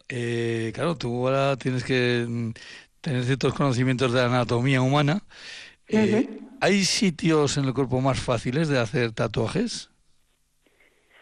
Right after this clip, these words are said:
Speaker 2: Sí, hay más fáciles, que encima igual duelen menos, y hay
Speaker 1: Ujú.
Speaker 2: algunos por la anatomía más difíciles, por ejemplo, las manos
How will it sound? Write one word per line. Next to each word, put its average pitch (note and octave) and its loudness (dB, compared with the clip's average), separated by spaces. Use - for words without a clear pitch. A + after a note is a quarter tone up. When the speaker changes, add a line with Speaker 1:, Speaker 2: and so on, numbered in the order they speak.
Speaker 2:
Sí, G#3+ 4
hay E3 2
más F3+ 2
fáciles, A#3 2
que G3+ -6
encima F3+ 0
igual F3+ 4
duelen F3+ 0
menos, G#3+ 0
y F3+ 2
hay E3 4
Speaker 1:
Ujú. F3 4
Speaker 2:
algunos E3+ 0
por G3+ 0
la F#3 4
anatomía F3 -2
más F#3+ 0
difíciles, F3 0
por E3 -2
ejemplo, E3 -2
las F3 2
manos F3 0